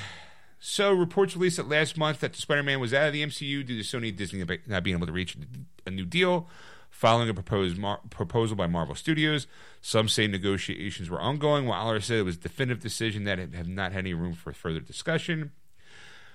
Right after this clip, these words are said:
Fans came out in support of Marvel and threatened to boycott Sony, while Sony released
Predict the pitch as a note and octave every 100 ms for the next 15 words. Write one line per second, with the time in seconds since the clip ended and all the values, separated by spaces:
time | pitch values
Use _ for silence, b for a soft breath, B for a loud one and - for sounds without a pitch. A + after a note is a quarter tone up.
0 | b - A2 G#2+ G2 G#2+ G2 G2 E2+ F#2+
1 | - F#3 E3+ E3+ F3 E3+ D3 A#2+ C#3 B2+
2 | A2 A#2+ C#3 A#2+ G2+ - F3 F3+ D#3 G#2
3 | - C#3+ C#3+ C3 B2+ A#2+